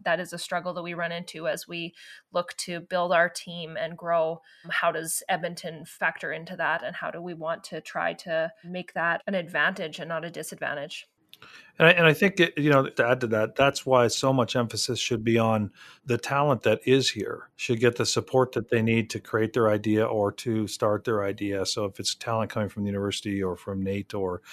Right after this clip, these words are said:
Speaker 2: you know, a high school dropout, they wanna build a mobile phone app. I think it's that very, very early stage. Uh, instead of trying to attract, you know, senior product managers out of Silicon Valley to come to Edmonton,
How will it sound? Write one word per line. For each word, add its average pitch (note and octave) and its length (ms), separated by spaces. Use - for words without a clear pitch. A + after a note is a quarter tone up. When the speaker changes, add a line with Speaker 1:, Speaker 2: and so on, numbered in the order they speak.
Speaker 2:
you A#2+ 100
know, F#2+ 200
a G2 40
high G#2 100
school A2+ 240
dropout, G2 420
they G2+ 80
wanna G2+ 200
build G2+ 220
a G2+ 100
mobile G2+ 320
phone A2+ 280
app. G2+ 240
I A#2+ 60
think D3 160
it's B2+ 80
that A#2 140
very, A#2+ 420
very B2+ 360
early A#2 300
stage. B2 640
Uh, A#2+ 160
instead D3 320
of C#3+ 100
trying B2+ 260
to - 160
attract, - 920
you B2 80
know, A#2+ 140
senior A#2+ 760
product A2 540
managers B2+ 680
out A#2+ 100
of A#2 100
Silicon A#2 440
Valley A#2 240
to A#2+ 80
come A#2 240
to A2+ 80
Edmonton, C#3 520